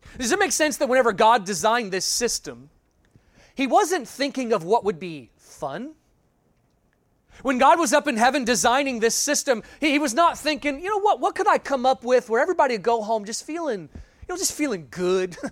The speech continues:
<laughs> just feeling good about themselves today"? No, the, when they would engage in this worship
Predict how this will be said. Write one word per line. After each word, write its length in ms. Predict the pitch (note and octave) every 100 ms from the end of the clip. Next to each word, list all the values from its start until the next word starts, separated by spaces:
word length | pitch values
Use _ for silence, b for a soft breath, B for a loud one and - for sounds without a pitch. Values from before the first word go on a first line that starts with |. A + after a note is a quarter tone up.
| -
<laughs> 200 | - -
just 160 | C4
feeling 300 | E4+ C4 E3+
good 260 | E3 B3 B3
about 320 | G3 A3 A3
themselves 560 | A3+ G#3 - A#3 G#3+ -
today"? 300 | A#3+ A#3 - B
No, 220 | F4+ F4+
the, 200 | A3 A#3+ - b b b b
when 340 | F3 A3 C#4+
they 180 | C#4 F4
would 180 | F#4+ E4
engage 600 | C#4+ F#3+ C#4 E4+ E4+ -
in 140 | C#4
this 240 | A3+ B3 -
worship 680 | F#3 C4+ E4 - - D#3